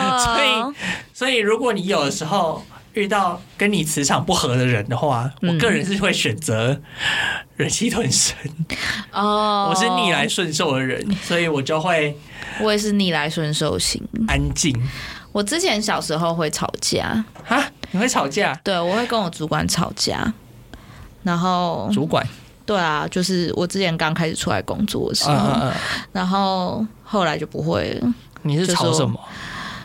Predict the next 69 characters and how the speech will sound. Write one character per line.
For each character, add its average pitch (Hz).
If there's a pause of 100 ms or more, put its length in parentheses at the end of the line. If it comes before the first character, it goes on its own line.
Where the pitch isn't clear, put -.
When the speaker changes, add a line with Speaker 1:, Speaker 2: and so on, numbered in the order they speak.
(120)
Speaker 2:
就 220
说， -
就 -
是 220
跟 190
他 185
吵 180
说， 160
因 247
为， 262
因 262
为 277
补 170
习 160
班 165
有 165
一 135
个 143
陋 165
习， - (300)
就 170
是 170 (1120)
他 202
们 160
都 170
会 175
很 143
临 160
时 -
的 101
想 147
到 156
什 -
么 -
就 165
叫 139
老 82
师 -
做 -
什 -
么。 247 (380)
Speaker 1:
像 156
是？ 135
Speaker 2:
像 190
是 196
比 160
如 147
说 156
他 165
们 156
会 165
突 170
然 156
说 120
：“哎， 202
老 185
师， 170
今 170
天 170
的 151
课 160
可 156
以 151
出 151
一 147
份 151
考 -
卷 -
吗？” 214